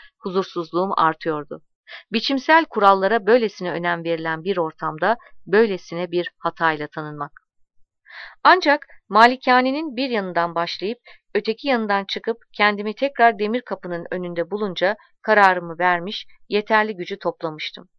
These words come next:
Bahçenin çakıllı yolunda aynı yükseklikte budanmış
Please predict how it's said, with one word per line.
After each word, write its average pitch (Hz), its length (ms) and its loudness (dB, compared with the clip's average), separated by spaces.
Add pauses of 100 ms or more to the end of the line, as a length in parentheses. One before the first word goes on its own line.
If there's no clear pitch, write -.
(560)
Bahçenin 269 520 4
çakıllı 220 480 -6
yolunda 175 500 -2 (320)
aynı 294 280 4
yükseklikte 226 720 -6
budanmış 185 600 -6